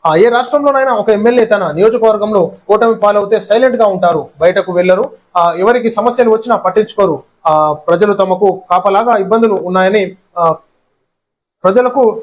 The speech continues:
ఆ, ప్రజలు తమకు పలానా ఇబ్బందులు ఉన్నాయని కార్యకర్తలు వెళ్లి మాకు సహాయం అందించడానికి కోరితే మాజీ ఎమ్మెల్యేలు సరిగా స్పందించరు. కానీ దీనికి భిన్నంగా ఎల్లప్పుడూ మీకు శ్రీరామ్ రక్షగా నేను ఉంటానంటూ తోడుగా నిలుస్తున్నాడు, ప్రజల సమస్యలను పరిష్కరిస్తున్నాడు. ఆ, ఈ రోజు తన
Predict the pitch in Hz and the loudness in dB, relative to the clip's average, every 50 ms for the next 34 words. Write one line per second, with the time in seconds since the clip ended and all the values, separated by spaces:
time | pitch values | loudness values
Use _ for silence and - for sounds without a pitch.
0 | - - 185 185 180 170 175 175 185 190 233 233 226 233 214 220 214 220 202 - | -6 -2 0 0 0 0 0 0 0 0 0 0 0 -2 -2 -2 -2 -4 -2 0
1 | 196 196 208 208 202 175 - - _ _ - 190 180 247 269 269 269 262 247 247 | 0 0 0 0 -2 -4 -6 -12 _ _ -6 -2 0 0 0 0 0 -2 0 0
2 | 247 240 233 226 220 220 202 208 226 220 214 208 - 233 220 214 208 214 214 196 | 0 0 0 -2 0 0 0 0 0 0 -2 0 0 0 0 0 0 0 0 -2
3 | 185 - _ _ - 190 190 196 202 190 - 190 180 220 233 220 202 202 202 202 | -2 -8 _ _ -4 -4 -2 -2 -4 -2 -2 0 0 0 -2 0 -2 -2 -2 -2
4 | 196 190 208 196 196 190 185 - - 190 196 196 - 214 190 - - - _ _ | -4 -2 0 0 0 -2 -2 -4 -2 -4 -2 -2 0 -2 -2 -2 -4 -8 _ _
5 | - 180 196 208 208 226 220 214 220 247 254 233 - 208 202 196 196 190 - 185 | -4 -2 0 0 2 0 0 2 2 0 0 2 0 -2 0 0 -2 -2 -2 -4
6 | 180 190 196 185 - 208 208 202 196 185 175 - 190 190 185 185 170 165 196 220 | -2 -2 -2 0 0 -2 0 0 0 0 0 0 0 -2 -2 -2 -2 0 0 2
7 | 233 233 220 202 185 185 185 196 190 190 226 214 202 185 185 180 156 147 - _ | 2 2 2 2 0 0 0 0 0 0 0 -2 -2 -4 -4 -2 -4 -4 -4 _
8 | _ _ _ - 180 175 175 202 226 233 202 196 190 190 - 202 185 190 175 175 | _ _ _ 0 0 2 2 2 0 0 -2 -4 -4 -2 -2 0 0 0 0 0
9 | 175 180 175 175 175 165 165 165 165 175 170 175 180 180 180 180 170 165 165 170 | 0 0 0 0 0 0 -2 0 -4 -4 -2 0 0 2 2 2 0 0 -4 -6
10 | 165 - 185 170 175 196 202 - 190 190 196 214 202 - 202 220 247 240 254 233 | -8 -8 -4 -2 0 0 0 0 -2 -2 0 -2 -4 -4 -2 -4 -2 0 0 -2
11 | 202 - - _ _ _ _ - 190 196 190 - 202 190 190 - - 175 170 175 | -2 -4 -6 _ _ _ _ -4 -4 -2 -2 -2 0 0 0 -2 -4 -4 -2 -2
12 | 180 196 202 - - - _ _ _ - 165 160 160 156 160 165 170 180 190 220 | 0 0 0 -2 -4 -8 _ _ _ -2 0 0 2 0 0 0 0 0 0 0
13 | 214 180 170 165 151 | 0 0 -2 -2 -2